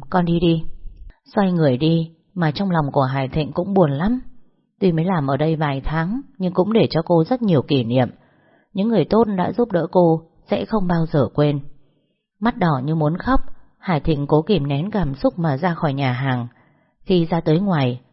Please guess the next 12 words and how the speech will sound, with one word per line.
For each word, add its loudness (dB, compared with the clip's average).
đứng 0
giữa 0
đường 4
cô 2
mới 0
thấy 0
bản 0
thân -2
mình 0
đơn 2
lẻ. 0
Giữa 2